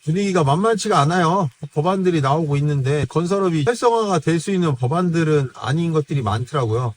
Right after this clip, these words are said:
그런 법안이 나오고 나면 저희 업종의 폭이 좁아질 거고,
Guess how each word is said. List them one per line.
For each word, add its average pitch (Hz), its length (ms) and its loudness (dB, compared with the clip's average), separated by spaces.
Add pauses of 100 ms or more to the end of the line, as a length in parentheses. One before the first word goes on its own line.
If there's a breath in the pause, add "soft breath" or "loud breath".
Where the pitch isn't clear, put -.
(140)
그런 147 220 -4
법안이 151 300 0
나오고 143 320 0
나면 127 460 -2 (180)
저희 139 400 -2
업종의 131 460 -2
폭이 156 680 -4
좁아질 143 440 0
거고, 127 500 -2